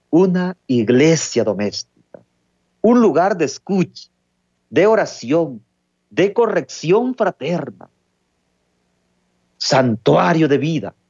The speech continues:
como lo han dicho los obispos. Detengámonos en estas características. Los discípulos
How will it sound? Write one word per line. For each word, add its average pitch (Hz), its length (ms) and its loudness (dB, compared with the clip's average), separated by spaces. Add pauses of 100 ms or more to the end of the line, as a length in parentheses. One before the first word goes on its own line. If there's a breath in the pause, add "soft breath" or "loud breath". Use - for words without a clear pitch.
(420)
como 143 180 2
lo 139 100 4
han 139 140 0
dicho 143 320 0
los 117 160 -2
obispos. - 640 -8 (1120)
Detengámonos 196 920 0 (840)
en 147 120 2
estas 202 280 0
características. 156 840 -2 (960)
Los 143 160 2
discípulos 185 960 -2